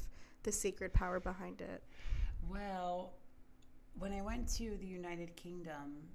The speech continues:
Speaker 2: I did, um, an energy healing certification with Jerry Sargent, and he was part of Star Magic team. Really cool modality that just harnesses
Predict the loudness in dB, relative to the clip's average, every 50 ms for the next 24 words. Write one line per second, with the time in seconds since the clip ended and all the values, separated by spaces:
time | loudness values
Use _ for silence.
0 | -12 -12 -12 -10 -8 -6 -6 -6 -6 -6 -6 -4 -2 0 0 0 2 2 0 0
1 | 0 -4 -6 -8 -10 -10 -10 -12 -12 -14 -14 -14 -14 -16 -16 -16 -14 -14 -14 -14
2 | -14 -14 -12 -12 -12 -12 -12 -14 -14 -14 -14 -14 -14 -14 -14 -16 -18 -18 -18 -18
3 | -18 -16 -16 -16 -14 -14 -12 -12 -10 -8 -8 -4 -2 0 2 4 4 6 6 8
4 | 6 6 4 2 0 0 -2 -2 -4 -4 -6 -6 -8 -10 -10 -8 -6 -6 -4 -4
5 | -2 -2 -2 -2 -2 -4 -8 -10 -10 -4 -2 -2 0 -2 -2 -4 -6 -6 -4 -2
6 | -2 -2 -2 -2 -2 -4 -4 -4 -6 -8 -6 -6 -4 -4 -4 -6 -6 -6 -8 -8
7 | -8 -6 -4 -4 -4 -4 -6 -4 0 4 4 4 4 2 -2 -4 -4 -2 0 0
8 | 0 2 0 0 -2 -4 -6 -10 -12 -10 -8 -8 -8 -8 -8 -6 -6 -6 -6 -6
9 | -8 -10 -10 -12 -12 -10 -10 -10 -10 -8 -6 -2 0 2 4 4 4 4 2 0
10 | 2 2 2 4 2 2 0 0 0 -2 0 0 2 2 2 2 2 0 0 -2
11 | -2 -4 -4 -6 -8 -8 -8 -8 -8 -6 -2 0 0 2 0 0 -2 -4 -4 -4
12 | -4 -4 -4 -6 -8 -10